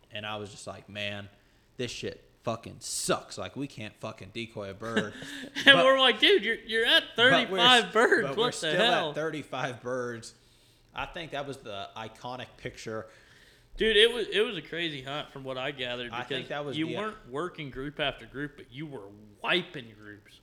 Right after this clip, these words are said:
Speaker 2: I mean, when they came in, you were beating their ass.
Speaker 1: I think that was the iconic picture where I sent a picture. I, I like to have a nice cigarette in the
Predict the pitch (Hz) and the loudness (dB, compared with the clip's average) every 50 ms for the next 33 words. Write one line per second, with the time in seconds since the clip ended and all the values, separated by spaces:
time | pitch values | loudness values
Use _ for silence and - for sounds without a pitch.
0 | - 123 123 127 131 127 123 120 120 135 160 175 170 - 180 160 156 151 156 151 | -14 -12 -12 -10 -10 -10 -12 -12 -14 -8 -8 -8 -6 -6 -6 -8 -6 -8 -8 -10
1 | 156 117 131 170 180 156 135 127 110 107 - _ _ _ _ - 143 160 185 185 | -10 -10 -14 -14 -14 -12 -10 -12 -12 -12 -16 _ _ _ _ -8 -6 -6 -6 -6
2 | - - 123 110 107 107 107 104 104 - - - 135 143 131 143 131 123 - 123 | -8 -14 -20 -16 -14 -12 -12 -14 -14 -16 -14 -8 -6 -6 -6 -6 -8 -8 -8 -10
3 | 107 - - - - - - 117 117 120 139 143 139 139 143 139 127 104 107 123 | -10 -10 -12 -16 -18 -12 -8 -8 -8 -8 -8 -10 -8 -6 -6 -6 -8 -8 -8 -8
4 | 117 113 117 - - 117 117 117 117 113 - - 123 110 - - - 131 117 120 | -6 -8 -8 -8 -10 -10 -8 -8 -10 -10 -10 -10 -12 -12 -10 -10 -8 -8 -6 -6
5 | 117 104 104 104 - - 127 117 113 107 - - 110 110 - - 123 123 123 - | -6 -6 -6 -8 -8 -10 -10 -10 -10 -12 -12 -12 -14 -14 -12 -10 -10 -8 -8 -8
6 | - 107 110 113 110 98 - - - - 135 127 127 127 120 - - 120 113 120 | -8 -8 -8 -8 -8 -12 -14 -16 -16 -10 -8 -6 -4 -4 -6 -6 -6 -6 -6 -6
7 | 110 104 98 104 104 98 - - - 110 117 107 104 101 101 107 - - 95 92 | -6 -8 -8 -10 -10 -10 -12 -12 -10 -10 -10 -8 -6 -6 -6 -6 -6 -8 -14 -16